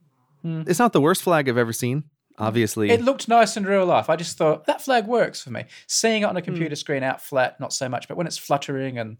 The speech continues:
Speaker 1: I just liked it.
Speaker 2: Yeah, and I can believe that, right? Some flags,
Speaker 1: Hmm.
Speaker 2: the
Speaker 1: Hmm.
Speaker 2: colors,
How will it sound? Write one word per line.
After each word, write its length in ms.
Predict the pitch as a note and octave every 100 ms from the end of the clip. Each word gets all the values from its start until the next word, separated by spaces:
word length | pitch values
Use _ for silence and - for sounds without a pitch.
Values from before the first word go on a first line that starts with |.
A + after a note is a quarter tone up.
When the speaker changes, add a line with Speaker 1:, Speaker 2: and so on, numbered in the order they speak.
| _
Speaker 1:
I 100 | A3
just 100 | G#3+ G3
liked 260 | E3 E3
it. 60 | F3+
Speaker 2:
Yeah, 140 | E3 -
and 100 | F3+
I 60 | G3
can 160 | F#3+
believe 240 | D#3+ D3+ A2+
that, 200 | F2 E2
right? 180 | A2 A2+
Some 160 | C#3+ C3+
flags, 500 | C3 A#2+ G#2+ G#2 E3
Speaker 1:
Hmm. 240 | D#3+ D3+ D3+ _ _
Speaker 2:
the 140 | A#2 A2+
Speaker 1:
Hmm. 60 |
Speaker 2:
colors, 640 | D3+ C#3 B2+ A#2+ A2+ -